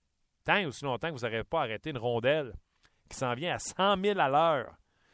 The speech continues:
Puis quand je dis arrêter une rondelle à cent mille à l'heure avec ce joueur qui s'en vient avec ce bâton qui est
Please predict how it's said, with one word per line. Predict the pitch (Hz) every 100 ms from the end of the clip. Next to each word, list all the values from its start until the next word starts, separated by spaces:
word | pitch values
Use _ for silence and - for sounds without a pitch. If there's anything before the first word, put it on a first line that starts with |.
| _ _
Puis | -
quand | 165 226
je |
dis | 160
arrêter | 240 165 196
une | 190
rondelle | 147 165
à | 170
cent | 139 139
mille | 151
à |
l'heure | 135 180
avec | 143 -
ce | 139
joueur | 123 139 185
qui | 156
s'en | 139
vient | 123
avec | 160
ce | - 131 113 - _ _ _ _ _ _
bâton | 120 151 156 143 170 180
qui | - 120
est | 107